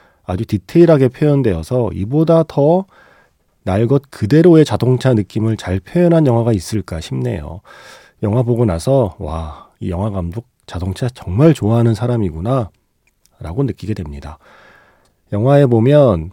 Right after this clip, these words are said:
포드 지티 포티 엠케이 투, 페라리 삼삼공 피쓰리 등등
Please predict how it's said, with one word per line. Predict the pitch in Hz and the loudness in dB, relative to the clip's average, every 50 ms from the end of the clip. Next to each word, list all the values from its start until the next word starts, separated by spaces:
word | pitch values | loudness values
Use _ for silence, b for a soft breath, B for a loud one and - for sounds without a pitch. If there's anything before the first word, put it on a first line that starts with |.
| _ | _
포드 | - - - 170 170 170 175 170 | -16 -4 0 2 2 4 4 2
지티 | - - 127 - _ _ _ - 160 156 156 151 156 147 - | 0 0 -8 -8 _ _ _ 0 4 6 6 6 4 4 2
포티 | - 143 139 - _ - - 170 175 196 | 0 -2 -2 -2 _ -4 0 0 0 2
엠케이 | 120 113 117 - - 127 117 110 101 - _ | 0 0 -2 0 0 0 0 0 -2 -6 _
투, | - 90 85 - 131 160 180 - _ _ _ _ _ _ | -10 -10 -8 -6 -6 -8 -8 -10 _ _ _ _ _ _
페라리 | - - 151 151 147 147 147 147 147 147 143 | -6 -2 2 2 2 4 2 2 2 0 0
삼삼공 | - - 151 147 139 143 143 139 143 165 185 190 190 | -2 -2 -2 0 2 0 0 0 0 0 0 0 -2
피쓰리 | - - 190 170 - - 165 147 147 143 135 | -2 -4 -4 -4 -2 -4 -2 0 2 0 0
등등 | - 107 95 90 85 92 113 147 190 | 0 -2 -2 -2 -2 -2 -2 -4 -4